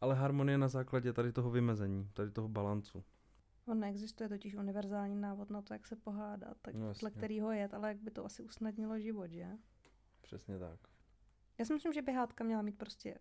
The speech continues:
Speaker 2: svoje pravidla, který když se dodržujou, a to je to, jako neublížit, nepřekročit hranice, neobviňovat, nemít prostě ty podpásovky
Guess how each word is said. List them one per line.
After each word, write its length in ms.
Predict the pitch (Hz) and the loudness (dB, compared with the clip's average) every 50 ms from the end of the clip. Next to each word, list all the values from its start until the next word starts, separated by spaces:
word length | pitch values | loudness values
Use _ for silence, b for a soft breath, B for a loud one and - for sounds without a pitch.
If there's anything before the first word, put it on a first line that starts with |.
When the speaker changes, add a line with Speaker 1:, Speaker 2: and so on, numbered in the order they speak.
| _ - - | _ -20 -16
Speaker 2:
svoje 260 | - - 240 233 220 | -8 -2 0 0 0
pravidla, 640 | 220 - 190 185 170 165 170 165 165 156 156 175 202 - _ _ _ - | 0 -2 -4 -2 -2 -4 -6 -6 -6 -8 -8 -12 -14 -16 _ _ _ -8
který 180 | - 208 214 | -6 -4 -4
když 200 | 202 196 208 202 | -4 -4 -6 -6
se 80 | - 226 | -6 -4
dodržujou, 720 | 208 220 208 202 208 208 190 190 196 190 185 180 185 - - | -4 -4 -4 -2 -2 -2 -2 -2 -2 -2 -2 -4 -6 -8 -10
a 40 | |
to 120 | - - 214 | -6 -4 -4
je 200 | 208 202 202 202 | -2 -2 -4 -6
to, 200 | 202 - 208 202 | -4 -2 -2 -2
jako 220 | 196 196 196 190 | -2 -2 -4 -4
neublížit, 880 | 180 185 - - 208 190 208 220 220 214 202 202 220 214 214 214 220 - B B B B B B - | -4 -4 -2 -4 -4 -2 -2 -2 0 0 0 0 -2 -2 -2 -4 -6 -10 B B B B B B -6
nepřekročit 640 | 202 202 - 208 202 - - 202 202 - 226 208 | -6 -4 -4 -6 -6 -6 -6 -8 -6 -4 -2 0
hranice, 580 | 196 202 208 202 202 202 202 - - 202 220 226 b b b b b b b b b - | 0 0 0 0 -2 -4 -4 -6 -8 -10 -10 -12 b b b b b b b b b -10
neobviňovat, 680 | 214 - - 196 190 190 208 196 202 196 196 190 - | -8 -6 -6 -6 -4 -4 -4 -2 -2 -4 -4 -6 -6
nemít 240 | 208 208 208 214 208 | -6 -4 -4 -4 -4
prostě 260 | - 202 196 - - | -6 -8 -8 -8 -10
ty 100 | 202 - | -12 -10
podpásovky 920 | 208 - 208 - - 208 196 196 - - 208 202 - - - 190 196 226 | -8 -10 -10 -8 -8 -8 -8 -8 -8 -10 -12 -12 -12 -12 -10 -10 -10 -10